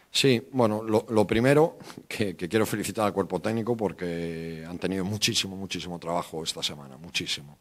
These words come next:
Todos se han respondido, eh, con, bueno, pues con la calidad habitual, ¿no? Y ha, ha habido muchas horas de esfuerzo ahí detrás para preparar todo el trabajo que ha habido que hacer. Y luego que es un motivo de alegría enorme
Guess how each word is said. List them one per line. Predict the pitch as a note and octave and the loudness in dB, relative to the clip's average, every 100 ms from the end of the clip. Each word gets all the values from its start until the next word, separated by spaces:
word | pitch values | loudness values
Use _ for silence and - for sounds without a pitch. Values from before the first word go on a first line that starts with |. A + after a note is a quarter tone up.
| - - - - | -20 -20 -20 -6
Todos | - F2 D#2+ - | 0 2 0 -4
se | F2+ | -4
han | E2 | -4
respondido, | F2 - F2 E2+ F2 F2+ F2+ F2+ F#2 F2 - - - - _ - | -4 -4 -4 -4 -4 -2 -4 -4 -6 -8 -12 -20 -20 -20 _ -20
eh, | C#2+ C#2+ C#2+ C#2+ C#2 C2+ C2+ B1+ C2 | -18 -16 -16 -18 -18 -20 -20 -20 -20
con, | - C#2 C2+ | -20 -18 -6
bueno, | F2 D2 | -4 -4
pues | C#2 D2+ | -8 -10
con | - | -8
la | D2+ | -8
calidad | D2 D#2 F#3+ - | -6 -4 -4 -2
habitual, | F2+ D2 F2+ D2+ C#2+ | -4 -2 -2 -4 -8
¿no? | E2 F#2 | -14 -12
Y | |
ha, | D2+ | -12
ha | D2+ D#2 D#2 D2 | -10 -12 -12 -6
habido | E2+ F2+ | -4 -2
muchas | G2 - - | -2 -2 0
horas | A2+ F#2+ F2+ | 0 0 0
de | |
esfuerzo | F2+ - G#2+ G2 G2 | -4 -2 -2 0 -2
ahí | |
detrás | E2+ E2 A2+ B2+ - | -2 0 2 2 2
para | F2+ C#2 | -2 -4
preparar | D#2+ E2 F#2 F#2+ | -8 -2 0 0
todo | - F#2+ | 0 -2
el | F2 | -2
trabajo | F2 F2 - D#3 A2+ - - - - | -4 -2 -2 -4 -8 -12 -20 -20 -16
que | - | -2
ha | E2+ | 0
habido | F2 | 0
que | D#2 | -4
hacer. | D2 - E2 - - - - - _ | -6 -4 -4 -8 -20 -20 -20 -20 _
Y | D2 D2+ | -8 -6
luego | D2+ D#2+ | -4 -4
que | - | -6
es | D2 - | -6 -6
un | D2+ D2 D2 | -8 -14 -16
motivo | D2 C#2+ F2 D2+ | -16 -6 -4 -4
de | D#2 | -6
alegría | C#2+ D2 E2 D#2 | -8 -8 -6 -6
enorme | E2 F#2 E2 E2 E2 D#2 | -2 -4 -4 -8 -10 -14